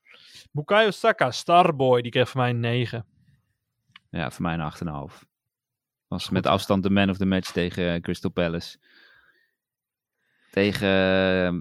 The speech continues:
Speaker 2: Sporting was het wat lastiger voor hem, had ik het idee.
Speaker 1: <clears throat> Ja.
Speaker 2: Voor, gewoon omdat hij überhaupt, omdat hij later kwam.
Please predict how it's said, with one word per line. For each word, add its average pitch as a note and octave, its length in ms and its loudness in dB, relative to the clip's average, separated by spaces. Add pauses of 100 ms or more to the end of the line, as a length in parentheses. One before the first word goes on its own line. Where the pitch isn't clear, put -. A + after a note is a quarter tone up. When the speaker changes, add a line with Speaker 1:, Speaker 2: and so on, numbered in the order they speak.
Speaker 2:
Sporting A#2 640 0
was A#2 200 0
het A#2+ 160 -6
wat A2+ 120 0
lastiger B2 480 0
voor C3 240 0
hem, D3 120 0
had C3 140 -2
ik - 60 -8
het - 80 -18
idee. B2 480 0 (680)
Speaker 1:
<clears throat> A2+ 520 2 (200)
Ja. F#2+ 220 -10 (200)
Speaker 2:
Voor, - 240 -2
gewoon G#2+ 300 4
omdat G#2 220 2
hij F2 120 -4
überhaupt, G#2 340 2
omdat G2+ 180 -4
hij G#2 80 -2
later G2 340 2
kwam. G#2+ 420 0